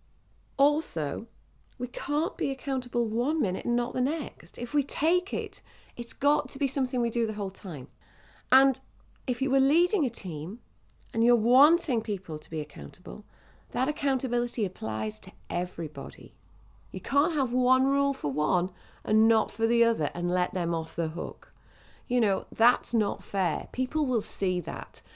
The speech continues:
and we don't like fairness. It unsettles us fundamentally. Um, consistency is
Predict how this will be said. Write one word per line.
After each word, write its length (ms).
and 100
we 100
don't 340
like 240
fairness. 560
It 120
unsettles 600
us 200
fundamentally. 840
Um, 200
consistency 800
is 100